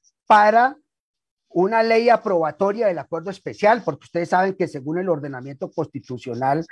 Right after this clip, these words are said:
para que ingresen al ordenamiento constitucional, en todo caso tiene que haber un procedimiento de incorporación de esa normativa al ordenamiento. Es decir, aquí lo que se previó originalmente es que hubiese una ley de incorporación del acuerdo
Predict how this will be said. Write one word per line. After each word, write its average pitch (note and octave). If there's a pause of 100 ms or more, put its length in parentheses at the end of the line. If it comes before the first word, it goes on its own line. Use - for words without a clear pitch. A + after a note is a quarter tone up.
(300)
para E3+
que D#3+
ingresen G3
al D3+
ordenamiento C3+
constitucional, B2+ (240)
en E3
todo F3+
caso F3
tiene E3+
que D#3+
haber C3+ (220)
un D#3+
procedimiento D3
de F3
incorporación C#3
de D#3+
esa D#3+
normativa D3 (260)
al D3+
ordenamiento. C#3
Es C3+
decir, F3+
aquí D#3+
lo F#3+
que E3+
se C#3+
previó D3+ (260)
originalmente F3+
es -
que G3+
hubiese F#3
una F#3+
ley G3 (200)
de G3+
incorporación D3
del E3+
acuerdo D3